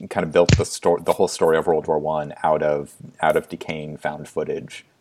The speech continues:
shot, like, in the trenches and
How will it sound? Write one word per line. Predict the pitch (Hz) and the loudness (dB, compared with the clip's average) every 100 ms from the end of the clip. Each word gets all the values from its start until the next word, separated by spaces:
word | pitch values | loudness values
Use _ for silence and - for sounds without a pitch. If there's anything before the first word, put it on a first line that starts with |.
| _ - | _ -18
shot, | - 78 71 - - - - | -2 -2 -2 -6 -14 -16 -6
like, | 73 - | -6 -4
in | 78 | -10
the | - | -10
trenches | - 71 - - 50 - | -10 -12 -8 -10 -10 -12
and | - - | -8 -8